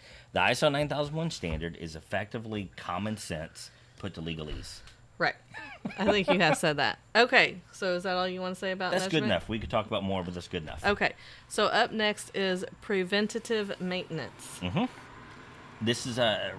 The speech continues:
Speaker 1: really, really similar sort of thing. And
Speaker 2: It sounds very similar.
Speaker 1: It is. And, you know, heck, if you're, uh,
Speaker 2: Because if you're maintaining the calibration,
Speaker 1: Mm-hmm.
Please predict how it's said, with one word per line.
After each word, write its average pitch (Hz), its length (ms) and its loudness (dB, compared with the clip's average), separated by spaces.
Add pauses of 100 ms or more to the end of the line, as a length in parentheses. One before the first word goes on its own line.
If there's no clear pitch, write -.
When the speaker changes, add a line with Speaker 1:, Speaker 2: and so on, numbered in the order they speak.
(100)
Speaker 1:
really, 135 360 2
really 120 300 2
similar 120 500 0
sort 110 280 -2
of 98 60 -8
thing. 107 400 2
And 82 140 -2
Speaker 2:
It - 80 -12
sounds 170 300 -2
very 147 220 -4
similar. 135 320 -8
Speaker 1:
It 90 100 0
is. 80 340 0
And, 101 460 0 (100)
you 113 120 0
know, 95 80 2
heck, 107 320 -2
if 95 140 -6
you're, 98 200 0
uh, - 40 4
Speaker 2:
Because 180 300 2
if 170 180 -2
you're 165 280 0 (220)
maintaining 175 840 0 (160)
the 165 100 -4
calibration, 165 720 -2
Speaker 1:
Mm-hmm. 196 100 0